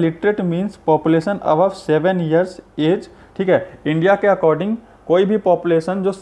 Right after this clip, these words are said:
पॉपुलेशन का वो पार्ट जिसकी एज सात साल से ज़्यादा हो, जो कि कोई भी चीज़ पढ़ सकता है, ठीक है, और लिख सकता है और अरिथमेटिक कैलकुलेशन, ठीक है, किसी भी, अ, कैलकुलेशन को मतलब कि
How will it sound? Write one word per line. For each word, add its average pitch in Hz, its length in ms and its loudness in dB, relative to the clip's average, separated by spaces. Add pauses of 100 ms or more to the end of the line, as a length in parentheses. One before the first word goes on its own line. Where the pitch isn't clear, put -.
(140)
पॉपुलेशन 156 680 -2
का 196 120 2
वो 175 220 2
पार्ट 185 360 2
जिसकी 165 640 -8
एज 156 340 0 (320)
सात 180 600 0
साल 160 280 0
से 196 200 -4
ज़्यादा 147 360 2
हो, 113 280 -4 (180)
जो 165 200 0
कि 214 420 -4 (260)
कोई 196 240 2
भी 202 140 -2
चीज़ 202 400 -4 (140)
पढ़ 165 200 2
सकता 170 440 -2
है, 165 280 -2 (440)
ठीक 190 200 -2
है, 143 220 2 (300)
और 165 160 2
लिख 165 280 0
सकता 165 420 -2
है 160 260 0 (320)
और 196 300 0
अरिथमेटिक 190 640 -2
कैलकुलेशन, 147 640 -2
ठीक 185 160 -2
है, 120 160 0 (240)
किसी 202 320 -2
भी, 214 180 0
अ, 202 180 -2
कैलकुलेशन 165 800 0
को 180 180 -2
मतलब 170 360 0
कि 165 200 -4